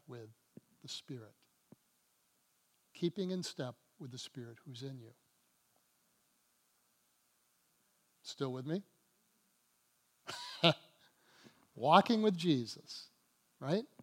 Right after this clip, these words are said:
Working with Jesus. Learning the unforced rhythms of grace. Learning to live freely and lightly. That's the life he's inviting you into all the time. So how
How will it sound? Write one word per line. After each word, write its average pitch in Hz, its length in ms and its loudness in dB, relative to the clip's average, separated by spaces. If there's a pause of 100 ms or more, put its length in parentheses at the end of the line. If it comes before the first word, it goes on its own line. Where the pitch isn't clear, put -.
(140)
Working 196 480 0
with 202 120 2
Jesus. 120 680 -10 (340)
Learning 185 400 10
the 160 140 8
unforced 214 960 6
rhythms 185 520 2
of 180 140 -6
grace. 131 520 -6 (420)
Learning 156 420 -2
to 151 80 -4
live 127 220 -4 (160)
freely 127 320 -8
and 123 120 -12
lightly. 120 440 -12 (520)
That's 156 380 2
the 170 120 -10
life 123 300 -4 (320)
he's 139 160 -4
inviting 123 440 -10
you 120 160 -14
into 113 320 -18 (420)
all 123 240 -12
the 127 180 -20
time. 143 100 -14 (1500)
So 165 180 0
how 220 640 8